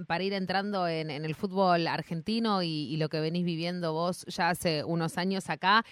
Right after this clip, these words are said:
eh, ¿dónde rigen las mayores diferencias? Digo, porque me imagino que debe haber sido también una semana de mucho diálogo con, con tus compatriotas y con tus compañeras, amigas, colegas, futbolistas de allá,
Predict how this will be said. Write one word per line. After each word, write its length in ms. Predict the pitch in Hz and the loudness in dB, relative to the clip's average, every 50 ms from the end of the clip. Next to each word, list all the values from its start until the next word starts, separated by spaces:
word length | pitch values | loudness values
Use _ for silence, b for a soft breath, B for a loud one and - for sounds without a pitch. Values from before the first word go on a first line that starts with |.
| B B B B - | B B B B -4
eh, 500 | - 196 190 180 175 175 170 170 170 175 175 | 0 2 2 4 4 2 2 0 0 0 2
¿dónde 280 | 214 302 349 359 339 | 2 2 8 8 6
rigen 400 | - 202 196 - - - 165 156 | 8 8 2 2 0 -2 -2 -2
las 120 | 156 147 156 | -2 -2 -2
mayores 420 | 156 151 - - 190 175 180 160 | -4 -4 0 0 0 0 0 0
diferencias? 600 | 170 156 - 156 156 160 156 151 143 - 156 147 | -2 -2 -2 -2 -2 -2 -2 -2 -4 -2 0 0
Digo, 140 | 151 165 156 | 0 0 0
porque 220 | 139 160 147 156 | -2 -2 -4 -2
me 100 | 156 156 | -2 -2
imagino 420 | 160 160 156 - - 233 226 240 220 | -2 -2 -2 -2 0 -2 -2 0 0
que 280 | - 175 165 156 123 | 2 0 0 0 0
debe 220 | 160 175 175 180 180 | 0 2 2 4 4
haber 200 | 170 160 160 160 | 4 2 2 0
sido 440 | - - 214 202 196 196 196 185 - B B B B B _ | 0 0 2 2 4 6 4 4 2 B B B B B _
también 340 | 170 165 170 175 185 196 196 | 0 2 4 4 2 2 2
una 180 | 185 180 175 | 2 2 2
semana 380 | 165 - 185 175 180 185 190 180 | 2 0 0 2 2 2 2 2
de 80 | 175 | 2
mucho 320 | 170 170 170 165 - 180 175 | 2 0 -2 2 2 4 4
diálogo 580 | 175 185 190 196 202 202 190 180 175 165 156 | 6 6 6 8 8 8 8 8 8 6 4
con, 460 | 143 - 156 151 151 147 147 147 147 - | 4 4 4 4 6 4 2 0 0 2
con 160 | 151 151 151 | 2 2 4
tus 120 | - 156 | 2 2
compatriotas 1080 | - - 165 165 160 - 160 160 - 196 220 233 247 254 247 233 226 214 214 202 - 196 | 4 2 0 2 4 2 2 2 2 2 4 6 6 6 6 8 8 8 8 8 6 2
y 160 | 170 160 - | 2 2 2
con 180 | - 156 151 - | 2 0 2 2
tus 80 | 156 | 0
compañeras, 640 | - 156 143 143 147 151 180 202 220 208 185 170 - | -2 -2 0 0 0 2 2 0 2 2 2 2 2
amigas, 420 | 151 147 165 196 214 220 208 175 - | 0 0 2 2 4 4 4 2 2
colegas, 440 | - 160 156 165 185 208 214 185 - | 2 0 2 2 2 2 2 0 0
futbolistas 460 | - 170 143 139 156 165 180 185 - | -2 -8 0 0 2 2 2 2 2
de 220 | 185 180 175 170 | 2 2 2 0
allá, 380 | 165 160 - 220 202 220 254 | -2 -2 2 6 8 8 8